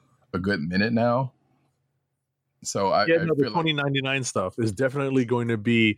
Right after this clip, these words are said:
Speaker 2: uh, that's, it's, it's gonna be something that spins out of the Spidey books,
Speaker 1: Sure.
Speaker 2: and, uh, and, and we'll have a couple of, I believe, one shots.
Speaker 1: Uh, yes, a bunch of them. And matter of fact, you can see in the back of the book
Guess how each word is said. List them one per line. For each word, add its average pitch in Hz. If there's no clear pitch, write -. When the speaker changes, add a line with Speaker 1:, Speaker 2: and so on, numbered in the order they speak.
Speaker 2:
uh, 107
that's, 120
it's, -
it's -
gonna 170
be 143
something 147
that 120
spins 131
out 120
of 110
the 104
Spidey 117
books, 101
Speaker 1:
Sure. 117
Speaker 2:
and, 104
uh, 98
and, 107
and 117
we'll 113
have 117
a -
couple 131
of, 107
I 110
believe, 110
one 110
shots. -
Speaker 1:
Uh, 95
yes, 90
a 87
bunch 87
of 87
them. 95
And 98
matter 98
of -
fact, 95
you 95
can 90
see 95
in 85
the 85
back 87
of 85
the 85
book 85